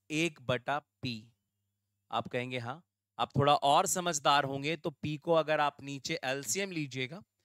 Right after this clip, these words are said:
तो देख सकते हैं ये पी गुणा पी,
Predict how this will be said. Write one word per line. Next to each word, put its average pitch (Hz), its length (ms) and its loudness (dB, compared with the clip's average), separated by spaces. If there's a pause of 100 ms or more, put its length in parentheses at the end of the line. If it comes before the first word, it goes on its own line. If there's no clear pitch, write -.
(360)
तो - 60 -6
देख 175 240 2
सकते - 380 -2
हैं 160 160 -8 (280)
ये 135 180 -2 (200)
पी 208 200 2
गुणा 185 320 4
पी, 160 300 -2